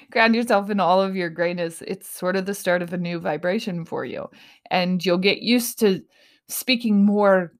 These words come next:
goodness into yourself than badness, and all of a sudden, your mindset shifts and your brain works different, and you can't remember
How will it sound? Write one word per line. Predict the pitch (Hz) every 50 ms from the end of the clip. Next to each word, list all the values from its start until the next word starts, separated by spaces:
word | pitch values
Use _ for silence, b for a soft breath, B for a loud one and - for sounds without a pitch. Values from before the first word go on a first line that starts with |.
| _ -
goodness | 226 254 285 277 254 208 180 175 - -
into | 147 190 196 185 - - 196
yourself | 185 175 175 175 175 170 - - 160 147 147 139 - - - - - 165
than | 170 175 170 170 165
badness, | - 180 196 233 254 240 214 185 175 170 - - -
and | - 175 180 175
all | - 175 185 196
of | 185 185
a | 180
sudden, | - - - 196 233 240 226 202 196 - b b b b b b
your | b 185 175
mindset | 170 180 180 190 196 202 233 262 262 247 - - 196 - - -
shifts | - - - 202 185 190 - - - - - _ _ _ -
and | 208 196 185 185 190 175
your | 180 - - 190 190 196 175
brain | 156 165 156 - 190 190 190 214 208 233 277 269 247 233 240 -
works | - 190 196 196 208 202 202 - - -
different, | 185 180 175 160 202 226 233 233 233 220 208 190 160 - -
and | 196 202 190 185
you | 185 185
can't | 185 - - 220 240 240 - -
remember | 185 175 185 185 214 277 311 262 185 143 - -